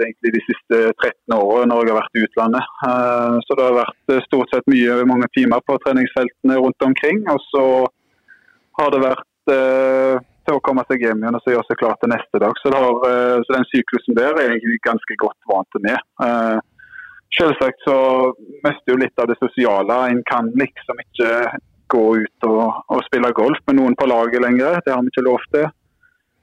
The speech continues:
Eh, og på en måte å, å slappe litt av og ikke kun være i den bobla du egentlig er stort sett hele året eller hele sesongen. Så det er litt sånn, det er litt, litt kjedelig, men, eh, det er nå, eh,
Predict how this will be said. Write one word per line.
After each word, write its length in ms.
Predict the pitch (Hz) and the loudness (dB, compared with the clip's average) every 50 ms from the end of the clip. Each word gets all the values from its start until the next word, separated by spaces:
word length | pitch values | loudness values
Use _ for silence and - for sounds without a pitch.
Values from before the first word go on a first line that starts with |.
| _ _ - | _ _ -4
Eh, 440 | 139 131 131 127 127 127 127 123 127 | -2 0 0 0 0 0 0 0 0
og 80 | 123 - | -2 0
på 80 | - 135 | 0 2
en 120 | 131 131 | 2 2
måte 320 | 127 117 - _ - 113 117 117 120 120 120 117 | 2 0 -2 _ 0 2 2 2 2 2 2 2
å, 80 | 117 | 2
å 400 | 117 113 - - 120 117 110 110 - - - | 2 2 2 2 2 2 2 0 -4 -6 -4
slappe 320 | 135 127 123 _ - 120 | -4 -4 -4 _ -4 -4
litt 640 | 123 123 123 123 120 113 - _ _ _ _ _ - 117 | -4 -4 -6 -8 -8 -10 -10 _ _ _ _ _ -2 0
av 220 | 110 117 123 120 | 2 2 2 2
og 80 | 120 - | 0 0
ikke 160 | - - - - - | -2 -8 -6 -4 -2
kun 140 | 123 113 107 | 0 0 0
være 240 | 110 117 113 110 110 | 2 0 0 0 0
i 60 | 110 | 0
den 140 | 113 113 113 | 0 0 0
bobla 340 | 123 117 110 - 107 110 107 | 0 0 -2 0 -2 -2 0
du 80 | 110 110 | 0 0
egentlig 380 | 110 110 104 - - 113 - - - | 0 0 0 -2 -4 -6 -4 -2 -2
er 240 | 113 107 110 110 107 - - - | 0 2 2 0 0 -2 -4 -2
stort 240 | - 120 107 - - | -2 -2 -2 -2 -2
sett 220 | - 110 - - | -4 -4 -2 -2
hele 180 | 120 113 107 110 | -2 0 0 2
året 380 | 104 104 101 104 117 135 131 120 | 2 2 2 2 2 2 2 2
eller 160 | 117 113 117 | 0 0 0
hele 140 | 110 107 - | 0 -2 -4
sesongen. 400 | 120 110 - 113 110 110 117 147 - _ _ - | -4 -2 0 0 2 2 0 0 -4 _ _ -4
Så 220 | - 135 127 127 127 - - _ _ _ - | -2 0 0 0 0 -4 -8 _ _ _ -2
det 140 | 160 170 175 | 0 2 2
er 80 | 160 | 2
litt 160 | 143 - - - | 0 -2 -2 -2
sånn, 160 | 123 117 - - - | -2 -2 -2 -2 -2
det 100 | - 139 | -2 0
er 80 | 139 135 | 0 -2
litt, 180 | - _ _ _ _ _ _ _ _ _ _ - | -4 _ _ _ _ _ _ _ _ _ _ -10
litt 140 | - - - | -6 -2 -2
kjedelig, 300 | 131 117 113 120 131 135 | -2 0 0 0 2 2
men, 320 | 120 117 113 110 107 107 | 2 2 2 2 2 2
eh, 160 | 110 107 104 - _ _ _ _ _ _ | 0 -2 -2 -6 _ _ _ _ _ _
det 140 | - 139 131 | -2 0 0
er 80 | 123 123 | 2 2
nå, 100 | 123 120 120 123 123 123 | 0 2 2 2 2 2
eh, 140 | 123 123 123 | 2 2 0